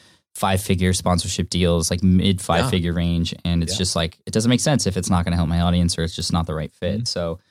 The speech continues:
Speaker 1: uh, this is why I love you, Abel. I mean, just, we, we align in our values in, in this so much.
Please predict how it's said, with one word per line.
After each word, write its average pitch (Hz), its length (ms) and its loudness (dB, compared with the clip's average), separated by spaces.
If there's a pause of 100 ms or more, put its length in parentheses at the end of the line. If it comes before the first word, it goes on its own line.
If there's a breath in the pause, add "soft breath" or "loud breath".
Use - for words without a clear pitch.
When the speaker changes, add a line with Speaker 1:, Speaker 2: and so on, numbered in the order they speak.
(300 soft breath)
Speaker 1:
uh, 101 280 0
this 151 200 0
is 160 80 -2
why 165 140 2
I 139 40 2
love 131 160 2
you, 90 220 -6
Abel. 92 400 0
I 101 60 -2
mean, 95 180 2
just, 101 300 -6 (160)
we, 107 200 -2
we 110 200 -2
align 110 420 4
in 98 240 2
our 95 180 2
values 98 500 -2
in, 90 160 -4
in 92 140 -6
this 90 140 -4
so 92 180 -2
much. 92 320 0